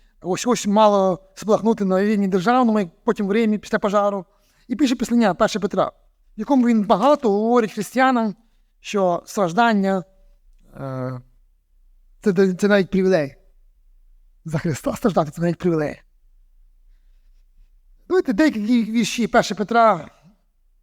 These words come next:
четвертий розділ, з вірша дванадцятого.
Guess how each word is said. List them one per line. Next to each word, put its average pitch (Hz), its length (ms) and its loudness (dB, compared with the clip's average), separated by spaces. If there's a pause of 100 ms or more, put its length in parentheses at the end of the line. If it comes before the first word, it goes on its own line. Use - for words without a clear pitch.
четвертий 220 420 4
розділ, 143 380 -6 (380)
з 175 100 -6
вірша 208 220 2
дванадцятого. 185 600 -4